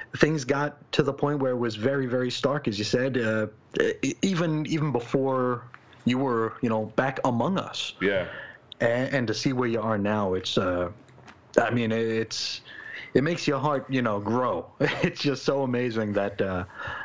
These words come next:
Speaker 1: that you and I are actually sitting here having this conversation right
Speaker 2: That's
Speaker 1: now.
Speaker 2: right.
Speaker 1: And, uh, 'cause I, God, I, I, I, I imagined this in my head. I fantasized about this
Speaker 2: Yeah.
Speaker 1: right here, and, uh, I wasn't sure it was ever gonna happen, and, uh, that was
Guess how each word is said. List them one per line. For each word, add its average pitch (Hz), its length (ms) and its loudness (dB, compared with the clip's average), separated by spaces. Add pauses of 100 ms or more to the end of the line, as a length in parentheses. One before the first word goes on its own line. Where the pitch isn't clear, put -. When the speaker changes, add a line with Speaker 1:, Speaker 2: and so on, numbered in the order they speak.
(120)
Speaker 1:
that 165 180 2
you 190 100 2
and 180 100 0
I 160 80 2
are 143 80 2
actually 143 220 -2
sitting 123 240 0
here 107 100 0
having 107 220 0
this 98 140 -2
conversation 95 560 -2
right 87 100 2
Speaker 2:
That's 90 220 0
Speaker 1:
now. 107 60 0
Speaker 2:
right. 123 200 2
Speaker 1:
And, 110 320 0
uh, 101 320 0 (100)
'cause 123 200 2
I, 120 340 0 (920)
God, - 200 2
I, 110 160 0 (880)
I, - 120 4
I, 131 160 2
I 131 160 2
imagined 135 580 0
this 95 300 -2
in 131 140 2
my 120 140 0
head. 117 220 0
I 101 80 0
fantasized 151 760 0
about 113 300 -2
this 113 580 -4
Speaker 2:
Yeah. 95 180 4
Speaker 1:
right 120 200 0
here, 107 360 -2
and, 110 340 0
uh, 104 200 0 (1080)
I 110 100 2
wasn't 113 300 0
sure 135 120 2
it 127 60 -2
was 117 120 0
ever 113 100 0
gonna 113 140 0
happen, 135 340 -4 (220)
and, 110 400 2
uh, 98 300 2
that 120 180 2
was 120 460 -2